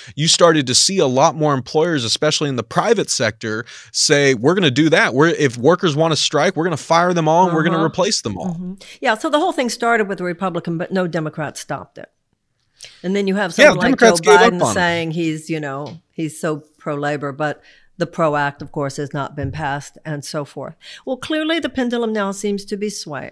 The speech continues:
Speaker 2: um, swinging back. Uh, as, as you said, you can't overestimate the importance, um, and the excitement that people feel about what just happened at,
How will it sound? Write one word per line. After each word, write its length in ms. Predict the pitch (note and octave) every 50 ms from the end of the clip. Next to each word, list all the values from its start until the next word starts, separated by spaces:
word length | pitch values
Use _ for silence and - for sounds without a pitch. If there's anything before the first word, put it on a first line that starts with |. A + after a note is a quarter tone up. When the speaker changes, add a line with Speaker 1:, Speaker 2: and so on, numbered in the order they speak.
| -
Speaker 2:
um, 320 | - D#3+ D3+ D3+ D#3 D3+ D3+
swinging 460 | - - F3 E3 E3 E3 E3+ E3 D#3+
back. 420 | - F#2+ - - - D3+ - - _ - - - _ _ -
Uh, 440 | E3 D#3+ D#3 D3+ D3+ D3 C3+ - - - _ -
as, 340 | D#3+ D#3+ E3 D#3 E3+ - - -
as 200 | E3 D#3+ D3 C#3+
you 120 | F3 E3
said, 360 | D#3+ - - D#3+ C#3+ C#3+ D3 D3
you 120 | D3+ D3
can't 340 | - - F3+ E3 D#3+ D#3+ - - -
overestimate 920 | F3 F3 E3+ F3 - - D#3+ D#3 - - - D3+ C#3+ C3+ C#3+ C#3+ - - -
the 260 | D3+ D3 D3+ C#3 -
importance, 720 | - D3+ C#3+ - - E3+ D3 - C#3+ D3 D3 - - - _ _ _ _ _ _ -
um, 360 | D#3+ D3+ C#3+ C#3+ C#3 C#3 - -
and 120 | - D#3 D#3
the 60 | D3+
excitement 460 | C#3+ - - - F#3+ A3+ A3 E3 D3
that 80 | D#3 D#3
people 280 | - F3 D#3+ - C#3+
feel 360 | C3+ - D3+ C#3+ C3 C3 D#3 -
about 360 | - D#3 D#3 D#3+ D3+ C#3+ -
what 200 | D#3+ D3 - -
just 200 | D#3+ D3 - -
happened 540 | E3 C#3 C3+ C3+ - B2 C3+ D#3 F3 - - -
at, 240 | D3 C#3+ C3 -